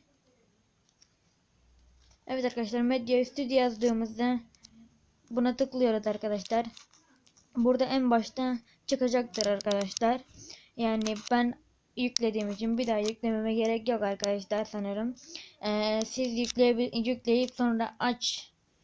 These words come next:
düğmesine basıyorsunuz, açıyorsunuz arkadaşlar Media Studio'yu. Burada arkadaşlar Live Editing var. Dokunuyorsunuz üstüne arkadaşlar. Burada vid-, sağ üst köşede videoya benzeyen bir şey var.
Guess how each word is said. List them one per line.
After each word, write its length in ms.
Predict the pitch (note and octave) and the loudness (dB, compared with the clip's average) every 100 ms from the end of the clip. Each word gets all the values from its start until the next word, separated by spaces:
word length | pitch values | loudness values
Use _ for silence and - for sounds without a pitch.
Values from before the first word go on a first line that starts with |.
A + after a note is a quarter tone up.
| _ _ _ _ | _ _ _ _
düğmesine 380 | B3+ A#3+ A#3 A#3+ | -2 -2 -2 -2
basıyorsunuz, 640 | A#3+ A3+ A#3+ A3+ A#3+ A#3 | -2 -4 -10 -4 -2 -2
açıyorsunuz 1200 | - A#3+ - B3 A#3+ - - A#3+ A#3+ A#3 A#3+ A3+ A3+ | -4 -6 -4 -2 -2 -4 -6 0 2 2 -2 -2 -2
arkadaşlar 480 | A3 A3 G#3 A#3 A#3 - - - | -4 -6 -4 -6 -6 -14 -16 -8
Media 320 | A3+ G#3+ G#3+ | -6 -2 -4
Studio'yu. 500 | - A#3+ G#3+ A3+ A#3+ C4 - - - _ _ _ _ _ - _ _ _ _ _ _ - | -2 -4 0 0 0 -2 -14 -20 -20 _ _ _ _ _ -20 _ _ _ _ _ _ 2
Burada 300 | A#3+ D4 D4+ | 6 8 8
arkadaşlar 460 | C4 B3 G#3+ B3+ B3+ | 6 4 2 2 2
Live 300 | C4 D#4 C#4 | 2 2 2
Editing 580 | B3+ A#3+ B3+ A#3+ A3 F#3+ - | 2 2 0 0 2 0 -2
var. 280 | G#3+ B3 C4 _ A#3 | 2 2 0 _ -2
Dokunuyorsunuz 720 | B3 B3 A#3+ G#3+ G#3 G#3+ G#3 | 0 2 2 2 0 -2 -2
üstüne 320 | G3+ - G#3+ | -6 -6 -4
arkadaşlar. 500 | G3+ G3+ G#3 G#3 A3+ A3+ A#3 - - | -4 -4 -6 -4 -6 -6 -8 -12 -6
Burada 280 | A#3 B3+ B3 | -2 0 2
vid-, 300 | A#3 A#3+ G#3+ - | 2 -2 -6 -14
sağ 340 | - B3+ - C4 | -12 -4 0 0
üst 140 | B3 | 0
köşede 400 | C4 A#3 A#3 B3+ | 0 0 2 2
videoya 640 | B3 A3+ G#3+ A#3+ A3 A3 A3 | 2 0 2 4 6 4 2
benzeyen 460 | A#3 A3 A3 A3 | 0 0 0 2
bir 60 | A3 | 0
şey 220 | A#3 G3+ | 0 0
var. 200 | F#3+ A3+ | 0 -2